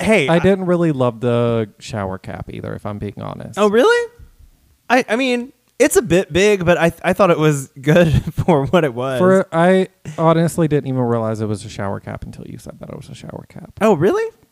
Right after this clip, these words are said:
Speaker 1: Oh, no, I could tell it was a shower cap. Um, I mean, it, it takes me to shower cap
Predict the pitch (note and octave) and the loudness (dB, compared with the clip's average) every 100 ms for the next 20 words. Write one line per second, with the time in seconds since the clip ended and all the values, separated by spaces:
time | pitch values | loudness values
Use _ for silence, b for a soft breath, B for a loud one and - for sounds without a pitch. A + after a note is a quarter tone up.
0 | _ _ _ - D4 E4 - B3+ D#3 G#2 | _ _ _ -10 -4 -4 -4 -2 -2 -2
1 | A#2+ A#2 G#2+ G2+ G#2+ A#2+ - _ _ _ | -6 -6 -8 -10 -10 -10 -10 _ _ _
2 | - D3 C#3+ B2+ A#2 - _ _ - B3+ | 0 2 2 0 -6 -12 _ _ -6 -4
3 | C4 B3 A3 A#3 - G3 D#3 D3+ B2+ A#2 | -4 -4 -4 -4 -2 -4 -2 -2 -2 -2
4 | B2+ B2+ | -6 -6